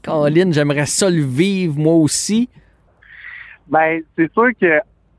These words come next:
Speaker 2: je vais, <laughs> je vais comme le vivre avec lui en étant à, à Tampa Bay, parce que, tu sais, même si je suis dans les, dans les estrades, tu sais, je pense que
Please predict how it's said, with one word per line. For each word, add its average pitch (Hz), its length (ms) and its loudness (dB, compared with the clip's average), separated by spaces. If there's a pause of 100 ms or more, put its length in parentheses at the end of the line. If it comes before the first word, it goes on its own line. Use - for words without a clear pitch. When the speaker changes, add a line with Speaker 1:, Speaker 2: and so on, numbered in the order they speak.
Speaker 2:
je 147 60 0
vais, 151 500 2
<laughs> - 160 -16
je 196 40 4
vais 170 80 4
comme 190 220 2
le 170 160 2
vivre 170 380 2
avec 135 340 -2
lui 175 180 2
en 151 120 2
étant 127 220 0
à, 143 380 2 (720)
à 120 480 0
Tampa 143 380 0
Bay, 160 280 2
parce 123 200 -2
que, 123 160 0
tu 151 220 2
sais, 135 60 -2 (220)
même 147 220 2
si - 60 -8
je - 20 -8
suis - 100 -10
dans 135 140 0
les, 127 380 2
dans 123 160 -2
les 120 200 0
estrades, 139 420 0
tu 147 100 -2
sais, 139 60 -4
je - 80 -20
pense 139 240 -2
que 123 160 0